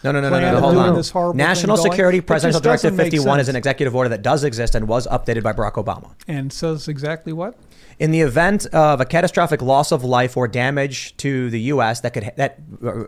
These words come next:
Speaker 1: as the result of an incident that occurs anywhere on the planet, the president has the authority to essentially introduce a new s-, a government to supersede the current one, a new constitutional government, and, and create a continuity coordin-, uh, a continuity, a national continuity coordinator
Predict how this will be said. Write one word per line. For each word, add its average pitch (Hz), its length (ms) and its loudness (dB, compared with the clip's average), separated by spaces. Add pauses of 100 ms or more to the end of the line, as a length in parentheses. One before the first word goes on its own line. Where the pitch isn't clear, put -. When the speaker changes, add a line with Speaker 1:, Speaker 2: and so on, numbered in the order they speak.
Speaker 1:
as 123 100 -4
the 127 80 -2
result 139 260 0
of 139 100 2
an 123 180 0
incident 151 300 -2
that 131 80 0
occurs 127 300 -2
anywhere 170 280 -2
on 160 60 -2
the 147 80 -4
planet, 113 420 -4 (540)
the 120 300 2
president 151 340 0
has 147 120 -2
the 143 100 -2
authority 143 440 2
to 117 600 -4
essentially 143 540 -2
introduce 156 560 -2
a 135 80 0
new 165 380 0
s-, - 220 -6
a 127 100 -10
government 117 400 -6
to 120 100 -8
supersede 143 720 -4
the 117 80 -8
current 165 300 -4
one, 104 200 -6
a 113 60 -8
new 143 160 -4
constitutional 143 720 -4 (260)
government, 120 480 -2
and, 120 320 -4
and 120 220 -6
create 156 260 -2
a 131 80 -4
continuity 151 600 -4
coordin-, 135 500 -2
uh, 110 200 -4 (300)
a 190 80 -2
continuity, 185 800 2
a - 80 -4
national 196 420 -2
continuity 156 520 -4
coordinator 131 680 -2